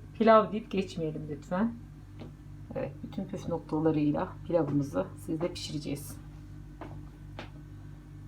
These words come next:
Tuzlu suyla ıslattığımız pirinçlerimiz var. Ben ölçü kullanmıyorum. Ama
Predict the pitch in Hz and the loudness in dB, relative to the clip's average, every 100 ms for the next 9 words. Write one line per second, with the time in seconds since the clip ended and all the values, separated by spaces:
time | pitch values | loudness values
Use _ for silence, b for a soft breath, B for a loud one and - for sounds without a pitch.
0 | - - - 214 226 247 226 190 185 185 | -14 -8 0 4 4 8 8 10 8 8
1 | - 185 - 185 202 220 - 190 190 - | 10 10 8 6 6 6 4 2 4 6
2 | 196 190 180 156 160 202 220 214 214 - | 8 8 6 4 8 8 10 8 4 -2
3 | - 208 208 190 156 151 170 240 B B | 0 8 10 10 6 6 6 6 B B
4 | B B B B - 196 220 226 | B B B B 6 8 8 4